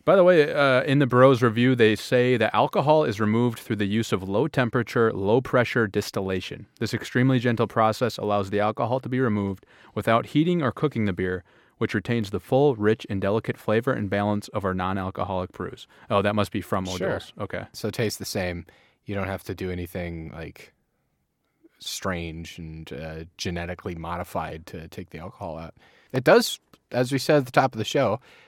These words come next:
Speaker 2: taste very much like a beer. If,
Speaker 1: Yep.
Speaker 2: if anybody's thought, "What does an N A beer taste like?" and then you never said,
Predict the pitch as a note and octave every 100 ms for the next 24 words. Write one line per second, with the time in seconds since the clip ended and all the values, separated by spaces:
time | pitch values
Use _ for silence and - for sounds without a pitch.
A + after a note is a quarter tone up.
0 | - B2 A#2+ - A#2 D3+ C#3 A#2+ - A2+
1 | G#2 - F#2+ B2 E2+ - - - - G2+
2 | - A#2+ C3 D3+ D#3+ D#3+ C3 C3 A2+ G2+
3 | D#3 C3+ C3 A2 G#2+ G2+ A2 G#2 A2+ F#2+
4 | F#2 E2+ F#2+ G2 G2 G2+ G#2 - G#2